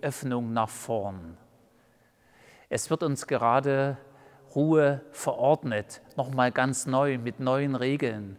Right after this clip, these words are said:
die ab jetzt gelten. Möchten Sie gern ausbrechen oder sagen Sie, „Gut so,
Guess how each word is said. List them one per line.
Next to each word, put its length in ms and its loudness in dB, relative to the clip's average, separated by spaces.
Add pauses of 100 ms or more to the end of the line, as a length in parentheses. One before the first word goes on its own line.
(240)
die 140 -6
ab 100 -4
jetzt 340 -2
gelten. 520 -4 (1000)
Möchten 280 -4
Sie 140 -4
gern 380 2 (260)
ausbrechen 920 2 (100)
oder 180 0
sagen 340 0
Sie, 240 -2 (440)
„Gut 260 2
so, 400 0